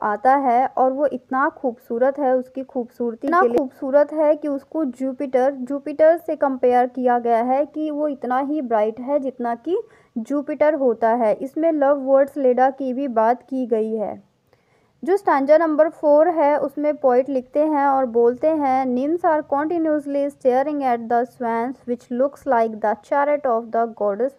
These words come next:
Speaker 1: Venus।" यहाँ पे वो बोलते हैं कि वो जो नि-, जो swans हैं वो इतने खूबसूरत हैं, इतने beautiful हैं, दिखने में इतने attractive हैं कि जो निम्स हैं, जो nature की देवियाँ हैं, वो continue stare करती हैं, उनको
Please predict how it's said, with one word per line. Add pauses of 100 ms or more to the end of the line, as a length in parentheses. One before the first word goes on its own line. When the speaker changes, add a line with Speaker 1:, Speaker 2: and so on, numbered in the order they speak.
Speaker 1:
Venus।" (680)
यहाँ
पे
वो
बोलते
हैं
कि
वो
जो
नि-, (640)
जो
swans
हैं
वो
इतने
खूबसूरत
हैं,
इतने
beautiful
हैं, (360)
दिखने
में
इतने
attractive (100)
हैं
कि
जो
निम्स
हैं,
जो
nature
की
देवियाँ
हैं,
वो
continue
stare
करती
हैं,
उनको